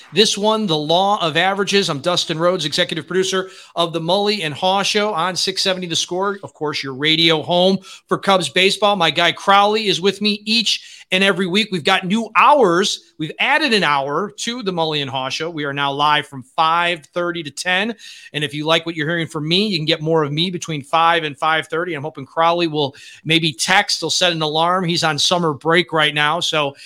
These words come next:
he's living the, uh, lake life and living the Cub life. So I don't know if he's gonna be up at four thirty, five and o'clock in the morning anytime soon.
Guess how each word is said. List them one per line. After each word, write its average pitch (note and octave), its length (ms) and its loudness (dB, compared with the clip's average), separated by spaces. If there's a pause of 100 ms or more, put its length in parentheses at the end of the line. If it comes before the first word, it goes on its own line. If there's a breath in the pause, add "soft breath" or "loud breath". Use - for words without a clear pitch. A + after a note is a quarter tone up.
(180 loud breath)
he's C#3+ 160 -8
living E3+ 260 -2
the, D#3+ 240 2
uh, D3 100 2
lake E3+ 360 0
life E3+ 340 2
and D3+ 140 -8
living E3 200 -4
the D3 80 -4
Cub F3+ 300 0
life. D3 300 0
So D#3 100 -6
I D#3 60 -2
don't D#3+ 100 -6
know D#3 80 -4
if D3 80 -6
he's D3 160 -10
gonna C#3+ 160 -6
be C#3+ 160 -2
up E3 160 0
at C#3+ 100 -6 (340 soft breath)
four D#3+ 200 0
thirty, D3 300 -2
five D3 300 0
and C#3 60 -6
o'clock C#3 380 -4
in C#3 60 -8
the C3+ 60 -10
morning C#3+ 340 -4
anytime C#3+ 480 -4
soon. F3+ 400 2